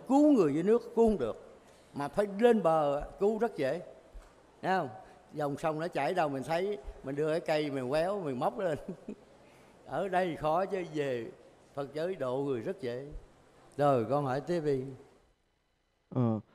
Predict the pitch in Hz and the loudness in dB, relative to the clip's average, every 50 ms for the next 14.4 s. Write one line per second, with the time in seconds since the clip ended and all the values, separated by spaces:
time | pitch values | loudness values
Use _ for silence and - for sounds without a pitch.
0 | _ _ _ - 170 190 190 190 196 196 202 180 143 127 131 147 151 - 185 180 | _ _ _ 6 10 10 10 10 10 8 8 8 8 10 10 10 12 10 8 10
1 | 185 196 226 233 - - - - 190 185 180 180 175 202 185 180 165 135 131 139 | 12 10 10 10 8 2 4 8 10 10 10 10 10 10 10 10 10 10 10 10
2 | 160 208 226 170 156 147 135 127 127 127 175 196 226 254 254 220 - - - - | 10 8 8 6 6 6 4 6 6 8 8 8 8 6 4 0 -4 -10 -18 -20
3 | _ _ _ 131 135 135 139 - - 160 139 135 135 135 - 185 190 190 175 - | _ _ _ 4 6 6 6 10 10 10 10 10 6 6 6 6 8 8 6 6
4 | 262 - - 151 151 151 139 135 131 131 131 165 202 202 190 180 170 165 165 156 | 6 4 4 4 6 6 6 8 10 10 12 12 10 10 6 6 6 4 2 0
5 | 151 - - 147 131 117 165 180 170 135 127 - 180 175 175 196 214 - 180 156 | -2 0 2 2 2 4 4 6 6 6 6 6 6 6 8 6 6 6 8 8
6 | 143 139 135 127 123 113 - - - - _ - - - _ _ _ - 175 185 | 10 12 12 12 10 8 6 -2 -14 -20 _ -20 -20 -20 _ _ _ 6 8 10
7 | 180 147 135 131 139 143 - 180 185 190 220 - - 190 185 - 185 170 165 160 | 10 10 8 6 6 6 6 6 8 8 6 8 8 6 8 10 10 10 12 10
8 | 160 156 196 202 165 131 127 - - 185 175 165 165 - 180 175 202 240 226 185 | 8 6 6 8 8 8 6 6 6 6 6 6 4 4 4 2 2 2 2 2
9 | 165 165 175 165 160 156 151 143 - - - _ _ _ _ _ _ _ _ _ | 4 6 6 6 6 4 0 -6 -10 -16 -20 _ _ _ _ _ _ _ _ _
10 | _ _ - - - 156 147 147 147 143 143 143 143 143 151 151 156 147 139 135 | _ _ -20 -18 -10 -6 -4 -2 2 2 4 4 2 2 4 4 6 6 6 6
11 | 127 160 170 143 156 196 196 156 127 120 131 143 151 147 143 135 135 - - - | 6 4 2 4 2 2 2 2 -2 0 2 2 2 2 2 0 -2 -4 -8 -12
12 | - - - - - - - - - - 147 165 196 196 - 156 147 131 123 127 | -16 -20 -20 -20 -20 -20 -20 -20 -14 -4 2 2 2 2 2 0 0 0 2 2
13 | 151 147 139 123 117 120 143 165 175 165 123 117 113 107 139 147 143 - 151 139 | 2 2 2 2 0 2 2 2 2 2 0 0 -2 0 0 0 0 2 0 0
14 | 139 151 160 170 170 - - | 2 0 0 -2 -2 -6 -14